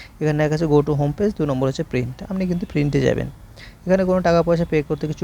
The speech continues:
বলবে না, প্রিন্টে যাওয়ার পর এখানে লেখা আছে view print appointment number। দেখুন এখানে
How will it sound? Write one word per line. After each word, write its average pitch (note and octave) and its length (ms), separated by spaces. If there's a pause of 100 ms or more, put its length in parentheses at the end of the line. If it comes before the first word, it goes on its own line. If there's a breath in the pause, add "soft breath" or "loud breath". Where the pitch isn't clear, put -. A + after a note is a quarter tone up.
বলবে C#3 220
না, F#3 120
প্রিন্টে C3+ 220 (100)
যাওয়ার C3+ 240
পর G3+ 80 (120)
এখানে D3 240
লেখা C#3+ 180
আছে E3 140 (140)
view C#3 160 (100)
print E3+ 240 (520)
appointment C#3 380 (120)
number। B2 220 (480 loud breath)
দেখুন C3+ 220
এখানে D3+ 240